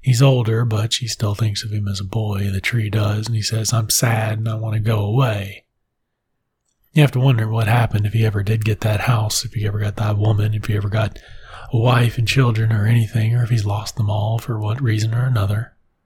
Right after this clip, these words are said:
as things are wont to do, coming and going. The tree says, "Well, you can take my trunk," and apparently she hasn't built any more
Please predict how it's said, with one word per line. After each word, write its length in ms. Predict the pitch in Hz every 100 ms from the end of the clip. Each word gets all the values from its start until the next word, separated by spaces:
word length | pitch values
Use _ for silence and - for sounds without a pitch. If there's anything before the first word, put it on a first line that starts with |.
| _ _ _ _ - -
as 240 | 104 101 -
things 260 | 107 107
are 80 | 107
wont 280 | 104 104 -
to 80 | 101
do, 360 | 110 104 123
coming 400 | - 98 98 101
and 200 | 113 123
going. 520 | 107 98 95 110 135 - - - - - - - - - - - -
The 120 | 131
tree 260 | - 139
says, 260 | 117 120 117
"Well, 680 | 110 117 104 107 113 120 - - _ - - - -
you 180 | - 101
can 240 | 104 110 - - _ - - -
take 220 | - 127 117
my 140 | 123
trunk," 500 | - 151 123 104 98
and 260 | 104 101 - - _ _ _ _ _ _ -
apparently 300 | 139 131 120
she 100 | 123
hasn't 320 | 117 104 101
built 220 | 110 107
any 120 | 110 107
more 380 | 104 101 -